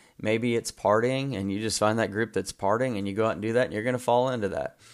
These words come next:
Maybe it's something else. Maybe it's Jesus. If you find a group that loves Jesus, you're gonna find yourself doing things that glorify Jesus. So find people who love Jesus, congregate with them.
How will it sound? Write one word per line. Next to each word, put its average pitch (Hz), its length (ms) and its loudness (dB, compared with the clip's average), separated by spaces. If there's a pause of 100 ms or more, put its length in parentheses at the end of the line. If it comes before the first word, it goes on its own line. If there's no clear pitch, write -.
(400)
Maybe 104 280 2
it's 110 180 2
something 113 380 2
else. 117 320 2
Maybe 110 300 -2
it's 143 180 -4
Jesus. 113 560 -4
If - 120 -10
you 113 100 -6
find 135 240 -2
a - 20 -6
group 123 300 -4
that 90 120 -2
loves 110 280 2
Jesus, 135 400 -6
you're 117 100 -6
gonna 131 160 -4
find 120 260 0
yourself 110 380 -2
doing 117 300 -2
things 120 480 -4
that - 320 -6
glorify 113 500 2
Jesus. 117 420 -6
So 107 220 0 (420)
find 143 400 6
people 127 360 2
who 113 120 0
love 110 300 6
Jesus, 104 480 -4
congregate 110 640 0
with 101 220 -2
them. 127 240 -2